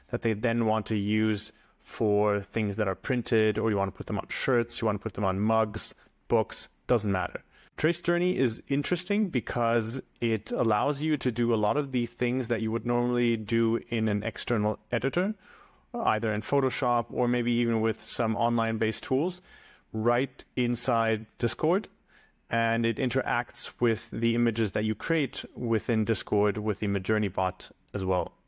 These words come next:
So Trace Journey is really particularly interesting for everyone who's not very savvy with all of the editing tools, because it just, you stay within the environment that you're already used to.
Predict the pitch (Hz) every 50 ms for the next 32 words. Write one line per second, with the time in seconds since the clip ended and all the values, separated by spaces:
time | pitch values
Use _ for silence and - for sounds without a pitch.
0 | _ - - - - 143 135 - - 160 160 156 - - 160 175 190 185 160 135
1 | 117 110 110 113 120 127 131 135 135 135 135 135 - - _ - - - 123 -
2 | 131 - 151 156 147 120 117 110 127 - - 127 - - 123 117 117 123 117 117
3 | 113 117 104 113 113 117 104 113 110 107 104 107 110 - - _ _ _ - 131
4 | 117 110 107 107 107 - - - 123 107 104 104 110 104 104 104 104 104 101 107
5 | 110 104 101 98 - - - - 113 107 98 98 90 90 - - - 104 98 -
6 | - - - - - - - - - - _ _ - 117 - 117 110 110 107 98
7 | 107 101 - 113 101 - - - _ _ _ _ - 117 113 110 - - 127 123
8 | 127 120 120 - 127 117 113 113 107 107 107 107 107 107 107 107 110 107 101 -
9 | 113 - 120 113 107 104 104 95 110 135 139 131 - - - 131 123 120